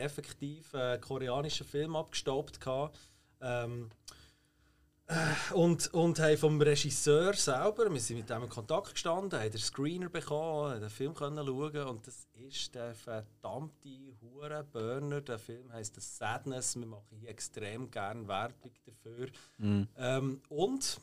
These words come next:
Speaker 1: der ist eigentlich mehr oder weniger, bevor wir den Deal haben können, close im Stil von halt wirklich, wir schicken das Geld, du schickst uns irgendwie wirklich die Rohdaten von dem Teil, dass wir ihn können zeigen können.
Speaker 2: Ja.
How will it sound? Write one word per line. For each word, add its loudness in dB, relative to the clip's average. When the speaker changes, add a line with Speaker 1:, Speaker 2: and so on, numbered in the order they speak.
Speaker 1:
der 2
ist 0
eigentlich -4
mehr -2
oder -4
weniger, -4
bevor -4
wir -4
den -10
Deal -12
haben -4
können, -4
close 0
im -4
Stil -4
von -4
halt -4
wirklich, -12
wir -14
schicken -8
das -10
Geld, -2
du -4
schickst -6
uns -8
irgendwie -8
wirklich -20
die -8
Rohdaten 0
von -10
dem -4
Teil, -2
dass -8
wir -8
ihn -8
können -10
zeigen -2
können. 0
Speaker 2:
Ja. 2